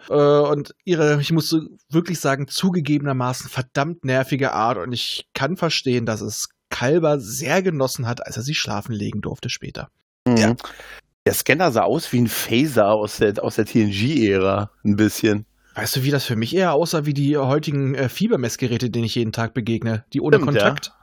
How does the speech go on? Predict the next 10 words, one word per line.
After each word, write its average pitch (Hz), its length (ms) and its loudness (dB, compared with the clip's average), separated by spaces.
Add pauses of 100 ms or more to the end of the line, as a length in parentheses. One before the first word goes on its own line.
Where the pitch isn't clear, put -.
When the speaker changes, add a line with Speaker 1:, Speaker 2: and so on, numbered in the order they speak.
(240)
Speaker 2:
Ja, 131 400 2
das - 160 -8
war's 151 200 2
wahrscheinlich 95 460 0
auch. 92 300 -2
Speaker 1:
Ja, 269 140 -10
das 311 140 -10
kann 240 180 -2
gut 240 160 -2
sein. 113 340 0